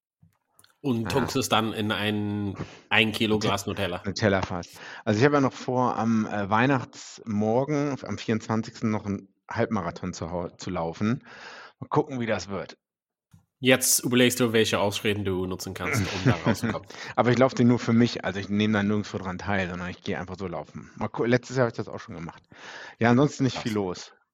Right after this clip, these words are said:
Speaker 2: Ähm,
Speaker 1: Krass.
Speaker 2: ja, ich hab meine dritte Impfung bekommen und da hat
Speaker 1: Ach
Speaker 2: auch
Speaker 1: ja.
Speaker 2: die linke Schulter wehgetan. Da konnte ich jetzt auch nicht so viel, äh, Training machen, ne? Wo das
Speaker 1: Du
Speaker 2: auch
Speaker 1: hast jetzt,
Speaker 2: schlecht
Speaker 1: ohne zu viel Datenschutz zu verraten, bestimmt irgendwie so welche Kreuzimpfungen gemacht, oder?
Speaker 2: Ja, genau. Alle,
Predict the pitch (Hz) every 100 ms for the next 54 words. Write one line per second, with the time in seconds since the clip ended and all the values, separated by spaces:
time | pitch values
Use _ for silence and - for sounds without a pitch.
0 | _ 104 101 101 101 98 90 80 _ _
1 | _ - - - - _ 135 123 143 143
2 | 131 127 139 123 139 143 135 123 - 123
3 | 120 107 107 110 107 139 101 123 147 131
4 | 104 98 - 110 104 92 95 90 87 98
5 | 87 85 113 92 98 95 101 87 95 -
6 | - 92 85 85 85 82 - 85 78 73
7 | - - 82 92 - _ _ _ _ _
8 | 107 98 127 131 139 127 - - - 135
9 | 131 127 123 123 - 110 110 - 127 135
10 | - 123 127 113 104 117 - 110 110 107
11 | 107 98 104 98 104 98 92 - - 117
12 | 123 104 101 107 98 95 95 92 - 151
13 | - _ _ _ _ _ _ 110 113 95
14 | - 104 95 - 120 104 90